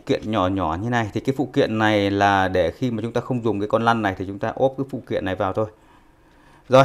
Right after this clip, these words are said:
bây giờ chúng ta sẽ xem xem cái, ờ, thước mới của mình nó có những cái gì các bạn nhé. Thì các bạn nhìn thấy cái giao diện của cái thước đây. Thì thước này hoàn toàn bằng kim loại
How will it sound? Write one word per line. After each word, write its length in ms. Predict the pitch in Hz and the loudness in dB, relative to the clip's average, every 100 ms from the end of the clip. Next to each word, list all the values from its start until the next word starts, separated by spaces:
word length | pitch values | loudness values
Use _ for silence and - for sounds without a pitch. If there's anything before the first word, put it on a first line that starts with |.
| 135 | 6
bây 120 | 117 | 2
giờ 60 | 123 | 4
chúng 80 | 127 | 4
ta 120 | 139 135 | 2 4
sẽ 100 | 135 | 0
xem 280 | - 147 143 | 4 4 6
xem 220 | 156 139 - - | 4 4 0 2
cái, 280 | 117 113 120 | 4 6 6
ờ, 120 | 131 | 4
thước 320 | 131 160 - | 2 -2 2
mới 340 | 139 117 120 | 8 10 8
của 120 | 156 131 | 6 4
mình 260 | 120 101 | 4 4
nó 80 | 107 | 0
có 220 | - 110 | 4 4
những 120 | 113 | 4
cái 100 | 123 | 2
gì 180 | 127 127 | 4 4
các 120 | 104 | 6
bạn 140 | 123 113 | 4 4
nhé. 120 | 127 - | 2 0
Thì 80 | 127 | 4
các 80 | 143 | 8
bạn 240 | 147 127 | 8 8
nhìn 260 | 131 127 120 | 8 8 6
thấy 220 | 127 123 | 4 2
cái 160 | 143 147 | 4 6
giao 220 | 147 135 | 6 8
diện 220 | 135 113 | 4 4
của 120 | 110 | 2
cái 100 | 107 | 2
thước 200 | 123 156 | 2 4
đây. 140 | 143 139 - - - - | 4 2 -2 -20 -18 0
Thì 260 | 143 135 131 | 6 8 8
thước 220 | 160 175 | 6 8
này 220 | 147 135 | 8 8
hoàn 320 | 113 127 127 113 | 8 8 8 8
toàn 320 | 131 123 120 | 8 8 8
bằng 280 | 120 113 107 | 6 6 0
kim 280 | - 151 143 | 2 4 8
loại 320 | 143 95 | 8 6